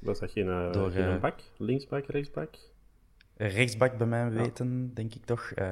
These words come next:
Speaker 2: ooit zo halverwege het seizoen gehaald door, eh, door Warren Joyce. Eh, voilà, en dat is meteen ook. Dus ik ga drie opties geven. Die speelt opnieuw in het team van Warren Joyce. Die woont tegenwoordig in stad en die speelt nog in het,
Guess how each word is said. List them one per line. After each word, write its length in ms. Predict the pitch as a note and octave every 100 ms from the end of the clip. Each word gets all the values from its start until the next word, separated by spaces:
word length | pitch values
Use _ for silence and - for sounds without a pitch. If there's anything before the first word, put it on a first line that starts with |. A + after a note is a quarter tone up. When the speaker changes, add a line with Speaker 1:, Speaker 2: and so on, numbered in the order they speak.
| F2+
Speaker 2:
ooit 300 | - - A2
zo 440 | - G#2 G2+ G2 -
halverwege 480 | - G2+ G#2+ G#2+ G#2
het 80 | G#2+
seizoen 240 | G#2 G#2
gehaald 320 | G2+ F2+ G2 -
door, 160 | F2+
eh, 100 | F2+ F2 F#2 - - - -
door 160 | F#2+
Warren 280 | G2 G2 F#2
Joyce. 460 | F#2 F#2 F2+ - - - - - - - - - - - -
Eh, 280 | - G#2+ G#2+ G#2 - - - - -
voilà, 300 | - G#2+ F#2+
en 80 | G#2+
dat 100 | G2
is 80 | -
meteen 280 | G#2 - G2
ook. 120 | F#2
Dus 100 | G2+
ik 60 | -
ga 120 | A2+
drie 180 | A#2 B2+
opties 240 | - G#2+
geven. 260 | A#2+ B2+ A#2+
Die 100 | G#2+
speelt 280 | - A2+
opnieuw 480 | C3 - C#3+ E3+ A2 - -
in 100 | A2+
het 380 | A2 - - - - -
team 340 | C3 A2+ G#2
van 160 | G#2 G2
Warren 260 | G2 F2+
Joyce. 420 | F2+ G2 - - - - - - - - - - - - -
Die 140 | A#2
woont 200 | G#2+ A#2+ A#2+
tegenwoordig 520 | A2+ A2 G#2+ G2+ - -
in 160 | A2
stad 420 | - - G#2+ - - - -
en 100 | -
die 80 | G2
speelt 240 | - G#2 -
nog 120 | F#2
in 140 | A2
het, 200 | F#2+ -